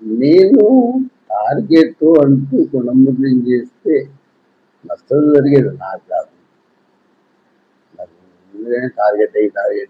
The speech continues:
అయ్యి, టార్గెట్ అయ్యి, టార్గెట్ అయ్యి నేను గీరుకున్నా. దయచేసి నా-, నాకు ఒకరు టార్గెట్ కాదు, వాళ్ళు నాకు టార్గెట్ కాదు. నా రేంజ్ కూడా కాదు. ఇక నేను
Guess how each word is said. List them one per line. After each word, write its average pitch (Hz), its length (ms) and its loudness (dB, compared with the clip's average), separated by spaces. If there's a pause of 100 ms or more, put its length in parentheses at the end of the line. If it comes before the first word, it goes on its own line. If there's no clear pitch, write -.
అయ్యి, 104 100 -6
టార్గెట్ 104 480 -8
అయ్యి, 104 100 -10
టార్గెట్ 104 500 -8
అయ్యి 247 100 -6 (680)
నేను 101 240 -2
గీరుకున్నా. - 500 -4 (1500)
దయచేసి 277 500 -2
నా-, 160 1200 0
నాకు 123 400 -2
ఒకరు 180 220 0
టార్గెట్ 139 500 2
కాదు, 156 560 2 (1000)
వాళ్ళు 170 240 6
నాకు 156 140 2
టార్గెట్ 82 460 -2
కాదు. - 200 -10 (800)
నా 98 80 2
రేంజ్ 92 400 -4
కూడా 80 100 -14
కాదు. - 220 -20 (1300)
ఇక 92 80 -12
నేను 92 360 -6